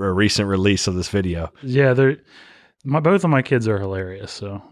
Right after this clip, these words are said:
Speaker 2: um, let's see. He's, he called a, yeah, finger bracelets, a ring. He called an orthodontist a dentist odontist. <laughs> He called angel hair pasta hair string noodles. Um, <laughs>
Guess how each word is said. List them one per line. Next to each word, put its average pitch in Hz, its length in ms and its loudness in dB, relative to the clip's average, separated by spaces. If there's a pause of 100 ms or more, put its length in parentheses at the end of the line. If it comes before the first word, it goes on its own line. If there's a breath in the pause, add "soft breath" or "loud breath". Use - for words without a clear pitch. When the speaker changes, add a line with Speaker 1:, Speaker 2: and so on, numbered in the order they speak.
Speaker 2:
um, 110 240 0
let's 110 140 -2
see. 107 180 2
He's, 107 240 -2
he 123 140 -2
called 113 260 2
a, 110 160 2
yeah, 104 160 -2
finger 127 320 2
bracelets, 120 580 2
a 117 40 -6
ring. 117 360 2 (360 loud breath)
He 120 80 -10
called 123 180 2
an 123 80 0
orthodontist 123 720 4
a 104 100 0
dentist 127 560 0
odontist. 117 840 0
<laughs> - 960 -2 (1500 loud breath)
He 151 140 -4
called 135 220 2
angel 147 320 4
hair 143 160 4
pasta 131 420 0
hair 135 240 2
string 135 380 2
noodles. 135 540 2 (560 soft breath)
Um, 151 380 -10 (280)
<laughs> 120 640 0